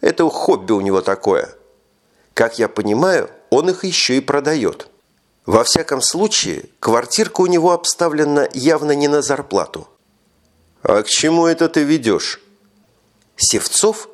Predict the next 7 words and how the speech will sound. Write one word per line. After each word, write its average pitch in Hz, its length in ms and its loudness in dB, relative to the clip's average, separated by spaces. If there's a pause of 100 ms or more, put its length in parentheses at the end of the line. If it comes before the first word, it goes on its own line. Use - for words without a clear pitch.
(180)
убит 107 400 -2
ударом 135 460 0
ножа. 113 320 -2 (640)
Судя 127 360 0
по 120 120 -2
размерам 113 500 0
раны, 127 380 -2